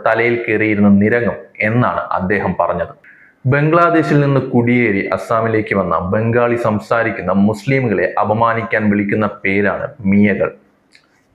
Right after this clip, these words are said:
ഈ വാക്ക് ഉപയോഗിച്ചതിലൂടെ അവരെ ബുദ്ധിമുട്ടിക്കാൻ തന്നെയാണ് ശ്രമമെന്ന് വ്യക്തമാണ്. സംസ്ഥാനത്ത് വരാനിരിക്കുന്ന നിയമസഭാ തെരഞ്ഞെടുപ്പുമായി ബന്ധപ്പെട്ടുള്ള വോട്ടർ പട്ടിക പുതുക്കലിൽ വ്യാപകമായ ക്രമക്കേടുകളുണ്ടെന്ന് നേരത്തെ തന്നെ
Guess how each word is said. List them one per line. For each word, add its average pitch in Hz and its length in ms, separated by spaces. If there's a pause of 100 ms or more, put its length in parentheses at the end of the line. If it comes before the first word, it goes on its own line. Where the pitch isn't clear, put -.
ഈ 143 140
വാക്ക് 131 320
ഉപയോഗിച്ചതിലൂടെ 120 760
അവരെ 123 200
ബുദ്ധിമുട്ടിക്കാൻ 123 760 (140)
തന്നെയാണ് 110 520
ശ്രമമെന്ന് 101 580 (300)
വ്യക്തമാണ്. 101 560 (680)
സംസ്ഥാനത്ത് 160 580
വരാനിരിക്കുന്ന 123 800
നിയമസഭാ 104 500
തെരഞ്ഞെടുപ്പുമായി 104 760
ബന്ധപ്പെട്ടുള്ള 101 640
വോട്ടർ 107 420
പട്ടിക 117 420
പുതുക്കലിൽ 104 680 (260)
വ്യാപകമായ 120 720
ക്രമക്കേടുകളുണ്ടെന്ന് 113 1300
നേരത്തെ 139 380
തന്നെ 92 240